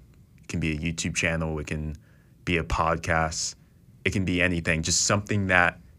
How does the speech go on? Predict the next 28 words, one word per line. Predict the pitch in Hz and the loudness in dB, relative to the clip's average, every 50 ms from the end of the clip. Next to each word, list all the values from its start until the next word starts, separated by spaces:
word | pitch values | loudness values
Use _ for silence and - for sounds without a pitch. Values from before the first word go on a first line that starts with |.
| - - | -10 -6
excites | - 82 - - - - 82 82 82 - - | -4 -2 -2 0 0 2 0 0 0 -4 -4
you, | 80 78 78 78 80 - - - - - - - - - | -4 -4 -4 -6 -8 -10 -12 -18 -20 -20 -20 -20 -4 0
and | - 87 85 82 80 80 80 80 80 82 - - - - - - - - - - - - - - - - - - - - | 2 4 4 4 2 2 0 -2 -4 -4 -8 -12 -20 -20 -20 -20 -20 -20 -20 -20 -20 -20 -20 -20 -20 -20 -20 -20 -10 -4
just | - 101 - - | -2 0 0 2
make | 107 104 95 | 2 0 2
sure | - - 107 98 | 2 2 2 2
to | 90 85 | 0 -2
keep | 87 - 98 82 87 | -2 -4 -4 -4 -2
going | - 87 87 87 85 85 | 0 0 2 2 2 0
with | 87 90 90 - | 0 -2 -2 -2
it. | 101 104 - | -2 0 0
Or | 120 139 147 135 | 0 0 0 0
if | - - - - | 0 -2 -2 -2
you | 104 | -2
don't | 85 - 95 101 98 - | 0 0 2 0 0 0
like | 87 85 82 - | 0 -2 0 -2
it, | - 82 82 - | -2 -4 -2 -2
start | - - - 101 87 80 | -2 0 2 2 0 0
something | - - 85 82 82 82 85 | 0 -2 -2 -2 -2 0 0
else. | 85 82 78 80 80 - - - - - - - - - - | 2 2 2 0 -4 -6 -10 -12 -14 -18 -20 -20 -20 -14 -8
But | - 101 - 95 | -6 -6 -2 -2
make | 98 104 104 | -2 -2 0
sure | - - - 107 101 95 | -2 0 0 2 2 2
that | 90 90 87 - 87 | 2 2 0 0 0
you | 85 82 82 82 82 82 85 - - - - _ | -2 0 0 0 -2 -2 -4 -8 -16 -20 -18 _
start | - - - - - 90 85 - | -4 -2 0 2 4 2 2 2
something, | - - 95 87 87 - 87 82 80 80 80 78 - - | 0 0 0 0 -2 -2 -2 -2 -2 -2 -4 -6 -6 -4
and | - 80 78 80 76 78 80 80 | -2 0 0 0 0 -2 -4 -4